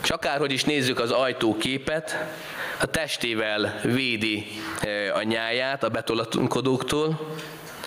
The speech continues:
és azt mondja, hogy, eh, ezen az ajtón a nyáj ki, bejár, és legelőt talál,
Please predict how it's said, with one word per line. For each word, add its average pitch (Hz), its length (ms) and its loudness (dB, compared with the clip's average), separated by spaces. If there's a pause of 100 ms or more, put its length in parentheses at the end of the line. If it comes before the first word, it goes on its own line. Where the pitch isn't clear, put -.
(1300)
és - 80 0
azt - 120 -4
mondja, 131 300 2
hogy, 127 280 2
eh, 123 240 0 (540)
ezen 127 200 0
az 120 120 2
ajtón 131 840 4 (840)
a 107 60 0
nyáj 113 600 -2
ki, 160 500 0 (300)
bejár, 107 840 2 (240)
és - 120 0
legelőt 101 580 0 (180)
talál, 135 640 2